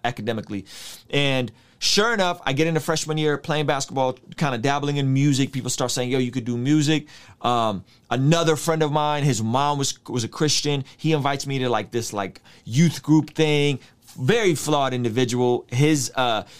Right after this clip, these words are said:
you know, he, like, hooks up with a girl at the youth group. But I'm, again, I'm, now I'm getting exposed to the gospel. I'm getting exposed to the faith. Mind you, I'm very hardened to the gospel. No one in my family saved, right? The people that, that I, that, that did get saved had a past, and so I kinda dismissed them as hypocrites. Like,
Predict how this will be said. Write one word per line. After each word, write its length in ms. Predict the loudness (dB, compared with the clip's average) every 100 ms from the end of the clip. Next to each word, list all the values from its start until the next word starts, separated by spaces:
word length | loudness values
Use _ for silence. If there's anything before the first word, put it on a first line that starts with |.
| -20 -8
you 80 | 0
know, 80 | 4
he, 260 | 4 4 2
like, 160 | 2
hooks 240 | 0 0 0
up 120 | 0
with 100 | -2
a 40 |
girl 360 | 0 0 0 -4
at 220 | -6 -4 -2
the 80 |
youth 280 | 0 2 0
group. 220 | 2 0
But 120 | 2 0
I'm, 140 | 0
again, 260 | 0 0 0
I'm, 140 | 0
now 200 | 0 0
I'm 100 | 0
getting 220 | 2 2
exposed 680 | 0 -2 -2 0 2 2 -2 -10 -20 -6
to 100 | -2
the 60 |
gospel. 380 | 0 0 0 -2
I'm 60 | -2
getting 180 | 0 -2
exposed 340 | -2 -4 -4
to 40 |
the 60 | -2
faith. 160 | -4 0
Mind 260 | -2 -2
you, 60 | -4
I'm 180 | -4 -2
very 300 | 0 2 0
hardened 600 | -4 -2 0 2 0 -2
to 100 | -4
the 80 | -2
gospel. 360 | -2 -4 -8
No 200 | -2 2
one 200 | 4 2
in 80 | 2
my 140 | -2
family 400 | -2 -2 -2 -2
saved, 400 | -2 0 -2 -2
right? 260 | -2 -2 -2 -8 -20 -14 -4
The 100 | -2
people 380 | 2 0 2 2
that, 260 | 2 -2 -2
that 240 | -2 0
I, 160 | -2 -4 0
that, 180 | 0
that 160 | 2 2
did 180 | 0 2
get 180 | 0 2
saved 360 | 2 2 2
had 160 | 2 0
a 60 |
past, 500 | -4 -2 -2 0 -2
and 100 | -4
so 120 | 0 -2
I 80 |
kinda 240 | -2 -2 -2
dismissed 560 | -2 -2 -2 -2 0
them 120 | -2 -4
as 120 | -4
hypocrites. 540 | -4 -6 -4 -4 -2
Like, 180 | -4 -6